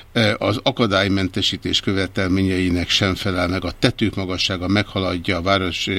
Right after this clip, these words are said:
a Városligeti építési szabályzatban megadott, e, maximalizált huszonöt méteres magasságot, illetőleg szerepel még további három szempont. A kötelezően előírt zöldületi-,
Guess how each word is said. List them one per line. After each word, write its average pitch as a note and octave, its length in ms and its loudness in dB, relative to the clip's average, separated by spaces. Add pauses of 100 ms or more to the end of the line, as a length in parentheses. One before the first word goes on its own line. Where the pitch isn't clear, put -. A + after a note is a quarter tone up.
a F#2 160 -2
Városligeti F#2+ 640 0
építési - 420 0
szabályzatban F2+ 580 0
megadott, F#2 600 0
e, F#2+ 240 4
maximalizált F#2 720 -2
huszonöt G#2+ 640 0
méteres F2+ 440 0
magasságot, G2 720 2 (540)
illetőleg G2+ 880 2
szerepel F2+ 640 -2
még F#2+ 220 0
további F2 360 -2
három E2+ 420 -2
szempont. G2+ 640 0
A E2 120 -4
kötelezően F#2 920 -2
előírt F#2+ 360 0
zöldületi-, G#2 800 2